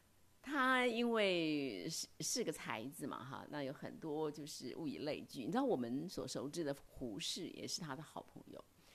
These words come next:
他们两个人相似处挺多的哈。其中有一个广为人知的共同点呢，就是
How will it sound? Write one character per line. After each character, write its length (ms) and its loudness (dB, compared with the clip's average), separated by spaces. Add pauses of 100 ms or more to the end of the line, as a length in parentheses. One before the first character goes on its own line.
(100)
他 160 -2
们 120 0
两 100 4
个 80 -6
人 80 -8
相 200 -2
似 200 -6
处 160 -8
挺 220 -16
多 180 -6
的 140 -8
哈。 260 -10 (340)
其 340 0
中 200 2
有 180 6
一 100 -4
个 140 2
广 220 0
为 140 -2
人 220 0
知 120 -2
的 100 0
共 180 2
同 200 0
点 200 0
呢， 160 -4
就 160 4
是 460 2